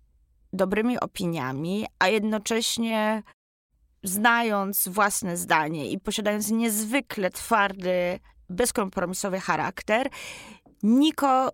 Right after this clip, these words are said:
zaczyna coraz bardziej upraszczać swoją kuchnię. I dzisiaj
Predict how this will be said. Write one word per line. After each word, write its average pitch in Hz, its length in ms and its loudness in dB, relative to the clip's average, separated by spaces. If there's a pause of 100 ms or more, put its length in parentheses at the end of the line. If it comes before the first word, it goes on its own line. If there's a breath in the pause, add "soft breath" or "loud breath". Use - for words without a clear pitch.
(160)
zaczyna 214 520 -2
coraz 240 420 2
bardziej 196 420 0
upraszczać - 1000 -4
swoją 185 440 -2
kuchnię. - 500 -10 (760 loud breath)
I 233 140 2
dzisiaj 233 720 0